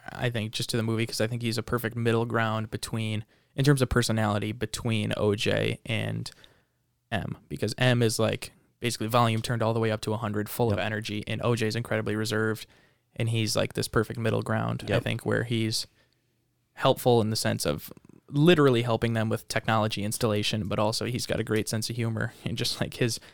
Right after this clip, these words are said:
Speaker 1: pessimism about being broken up with, <laughs> being
Speaker 2: Yeah.
Speaker 1: broken up by his girlfriend.
Speaker 2: Yeah.
Speaker 1: And I just love, 'cause this scene after he installs the camera directly relates to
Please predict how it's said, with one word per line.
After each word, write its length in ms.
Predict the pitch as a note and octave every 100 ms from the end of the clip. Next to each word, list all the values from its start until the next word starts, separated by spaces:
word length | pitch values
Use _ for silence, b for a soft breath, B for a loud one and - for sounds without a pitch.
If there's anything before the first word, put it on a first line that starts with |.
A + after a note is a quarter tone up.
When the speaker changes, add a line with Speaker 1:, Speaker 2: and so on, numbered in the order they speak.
| B _
Speaker 1:
pessimism 560 | B2+ - A#2+ A2+ A#2 A2+
about 320 | A#2 A2 G#2+
being 220 | A#2 A2+
broken 300 | A2+ A2+ A#2
up 160 | A#2 C3
with, 200 | B2 - -
<laughs> 140 | B2+
being 140 | B2+
Speaker 2:
Yeah. 140 | C3 G2+
Speaker 1:
broken 240 | A#2+ B2
up 100 | A#2+
by 120 | A#2+
his 100 | A#2
girlfriend. 560 | A2+ A2+ A2+ A#2 A2+ A2+ B -
Speaker 2:
Yeah. 160 | - B B
Speaker 1:
And 160 | B2+ A#2+
I 80 |
just 240 | A#2 A#2 -
love, 240 | A#2+ A#2+
'cause 160 | - A#2+
this 160 | B2+
scene 240 | - B2+ A#2
after 240 | A#2 B2
he 80 | A#2+
installs 400 | A2+ - A#2 A#2+
the 60 | B2
camera 340 | B2 A2+ A#2
directly 380 | A2+ A2+ - A#2
relates 360 | A#2 A#2 - -
to 240 | A2+ A2+